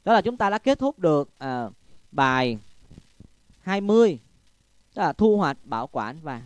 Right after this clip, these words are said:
chế biến nông sản. Rồi, chúng ta qua bài mới. Thì tụi con thấy là để tăng năng suất, à, của cây trồng thì người ta có những cái phương pháp chúng ta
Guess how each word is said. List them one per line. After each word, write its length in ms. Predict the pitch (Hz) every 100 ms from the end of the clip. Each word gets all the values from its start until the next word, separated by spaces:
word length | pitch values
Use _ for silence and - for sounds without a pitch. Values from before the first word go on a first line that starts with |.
| 139
chế 140 | 160
biến 180 | 165 180
nông 160 | 147
sản. 280 | 131 95 92 156 _ - _ _ _ _ _ -
Rồi, 160 | 147
chúng 180 | - 233
ta 140 | 190
qua 200 | 165 165
bài 140 | 147 120
mới. 320 | 117 151 254 - - - - - - - -
Thì 100 | 156
tụi 100 | 156
con 240 | 180 185
thấy 200 | 185 226
là 340 | 226 156 127 107 - _ _ - 143
để 520 | 147 120 131 190 277 - - - - - _ - - - _ _ _ - - - _ _ - - - - - - _
tăng 320 | 208 208 190 151
năng 300 | 160 185 180
suất, 200 | 214 226 - - -
à, 260 | - 95 90 - - _
của 180 | - 120
cây 200 | 139 165
trồng 240 | 165 131 95 - _ _ - - -
thì 80 | 123
người 80 |
ta 260 | 123 151 151
có 160 | - 175
những 140 | 180
cái 100 | 202
phương 260 | 196 170 156
pháp 240 | 180 208 -
chúng 100 | -
ta 220 | 95 147